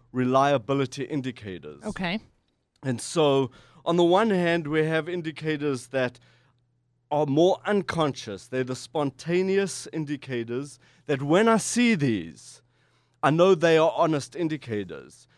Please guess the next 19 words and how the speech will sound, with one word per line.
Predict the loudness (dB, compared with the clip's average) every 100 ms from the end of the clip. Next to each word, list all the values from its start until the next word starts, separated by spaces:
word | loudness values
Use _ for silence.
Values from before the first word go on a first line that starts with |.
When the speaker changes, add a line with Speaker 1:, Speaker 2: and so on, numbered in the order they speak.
| _
Speaker 1:
Now, | -2 0
it | -2 2
doesn't | 2 4 0 0
mean | 2 2 2 2
that | 0 0
the | -6
guy | 2 4 4 2
who | -2 -2 -2 -2 -6 _ _ _ _ -14
is | -8
demonstrating | -2 0 0 -2 -2 0 0 -4
these | -6 -8
indicators | -8 -10 -10 -10 -10 -12
is | -12 -4
being | 0 2 4
honest. | 2 2 0 -6 -18 _ _ _ _
What | 2 2
it | 2
means | 2 0 0
is | 2 2 0 -8